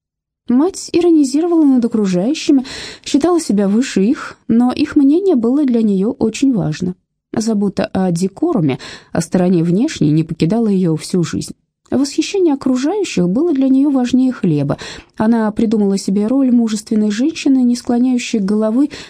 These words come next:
под ударами судьбы, никогда не жалующейся, всегда немного насмешливой.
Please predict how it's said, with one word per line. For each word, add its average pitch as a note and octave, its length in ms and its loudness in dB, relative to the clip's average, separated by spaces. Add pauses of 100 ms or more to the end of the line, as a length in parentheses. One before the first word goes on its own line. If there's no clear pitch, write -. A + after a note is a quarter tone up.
(140)
под C4 140 2
ударами A#3 420 0
судьбы, G3 520 -2 (120)
никогда G#3 420 0
не G3 140 2
жалующейся, - 800 -4 (240)
всегда C4+ 340 0
немного G3+ 460 0
насмешливой. - 760 -4